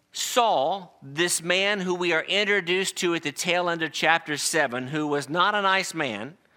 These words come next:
not the kind of guy you have over and say, "Would you like to come over to, to grill out some steaks?" Um,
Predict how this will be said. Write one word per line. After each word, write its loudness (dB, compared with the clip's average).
not -6
the -12
kind 4
of -4
guy 4
you -2
have 4
over 2
and -4
say, -2
"Would -8
you 0
like -6
to -18
come -4
over -2
to, -2
to -6
grill -2
out 2
some -8
steaks?" -4
Um, 0